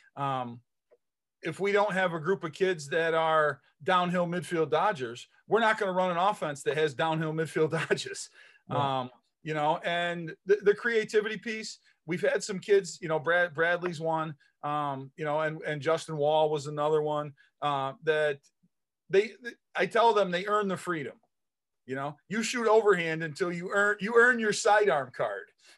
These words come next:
Speaker 1: you know? Um, and, and the more you let, you know, if you let a kid make a play like that in practice, you can almost, you know, see the confidence rise.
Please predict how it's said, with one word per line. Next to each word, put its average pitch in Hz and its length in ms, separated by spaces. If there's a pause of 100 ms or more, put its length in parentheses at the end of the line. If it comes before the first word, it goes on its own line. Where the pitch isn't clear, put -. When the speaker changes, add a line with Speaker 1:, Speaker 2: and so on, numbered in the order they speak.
(380)
Speaker 1:
you 151 140
know? 147 320 (180)
Um, 160 440
and, 196 160
and 196 180
the 196 60
more 208 260
you 202 160
let, 185 280 (760)
you 151 100
know, 151 80
if 160 180
you 175 100
let 185 200
a 202 60
kid 196 260
make 180 180
a 165 60
play 160 240
like 175 220
that 175 180
in 143 80
practice, 160 480
you 185 80
can 160 140
almost, 170 500 (180)
you 165 80
know, 139 140
see 202 300
the 156 100
confidence 156 580
rise. 127 460